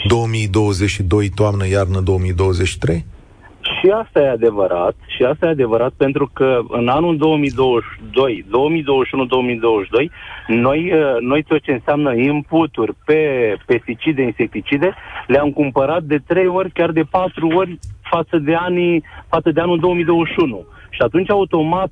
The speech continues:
Speaker 2: prețul
Speaker 1: Ca
Speaker 2: de
Speaker 1: preț.
Speaker 2: producție, prețul de producție a unui kilogram de grâu era undeva la doi lei. Ăsta era prețul lui real la, pentru două mii douăzeci și doi, pentru că ureia sau azotul, dau niște exemple, ce,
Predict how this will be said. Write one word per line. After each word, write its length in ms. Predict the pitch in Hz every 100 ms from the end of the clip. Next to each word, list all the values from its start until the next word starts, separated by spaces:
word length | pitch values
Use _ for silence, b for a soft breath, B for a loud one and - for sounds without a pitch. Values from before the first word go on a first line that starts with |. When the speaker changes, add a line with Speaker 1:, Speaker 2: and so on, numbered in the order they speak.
| -
Speaker 2:
prețul 220 | - -
Speaker 1:
Ca 60 | 202
Speaker 2:
de 60 | 120
Speaker 1:
preț. 140 | -
Speaker 2:
producție, 640 | 156 139 170 - 131 101 - - -
prețul 300 | 131 151 180
de 80 | 180
producție 580 | 151 131 165 160 -
a 60 | 113
unui 520 | 123 131 139 120 95 -
kilogram 460 | 131 117 113 156 170
de 100 | 143
grâu 320 | - 156 214 B B B B -
era 280 | 123 123 147
undeva 380 | 190 165 127 156
la 100 | 190 156
doi 240 | 165 202 196
lei. 360 | 208 226 143 123
Ăsta 180 | 165 196
era 220 | 196 202 196
prețul 320 | 185 196 -
lui 160 | 190 208
real 360 | 196 208 226 151 127
la, 100 | 127 120 117 117 113 113 _
pentru 320 | 143 127 -
două 220 | 127 156
mii 140 | 156 147
douăzeci 300 | 151 151 135
și 60 |
doi, 220 | 143 127 -
pentru 240 | 127 127
că 300 | - 123 117 - - B B B
ureia 600 | - 123 143 180 165 117 -
sau 180 | 113 110
azotul, 540 | 113 113 151 113 101
dau 120 | 135 139
niște 200 | 131 127
exemple, 680 | 120 143 135 123 113 107 92 - -
ce, 160 | 120